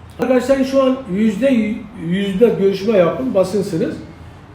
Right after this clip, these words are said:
Doksan dokuzu dedi ki ben bırakacağım. Veyahut ara servisi kaldıracağım, dezgeme döneceğim. Devlet desteği olmasa, devlet önümü açmasa ben dezgeme dönüp ara servisleri kaldıracağım.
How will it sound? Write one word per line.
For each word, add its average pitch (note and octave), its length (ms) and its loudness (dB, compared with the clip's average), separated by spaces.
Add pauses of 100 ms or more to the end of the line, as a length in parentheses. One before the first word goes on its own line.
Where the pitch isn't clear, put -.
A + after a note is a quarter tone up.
Doksan A#3 420 6
dokuzu A#3+ 300 0
dedi C4+ 120 -2
ki B3 100 0
ben A#3+ 180 2
bırakacağım. G3 440 0 (960)
Veyahut B3+ 440 4
ara G#3+ 180 2
servisi G3 440 0
kaldıracağım, F3 540 2 (200)
dezgeme G3 500 4
döneceğim. F3+ 400 2 (360)
Devlet G#3+ 380 2
desteği G3+ 360 0
olmasa, E3+ 380 -2 (640)
devlet A3+ 380 6
önümü A3+ 220 0
açmasa G#3+ 600 0
ben C4+ 180 4
dezgeme A#3+ 460 2
dönüp E3 240 -4
ara C#4 140 0
servisleri A#3+ 500 0
kaldıracağım. C#3+ 460 -4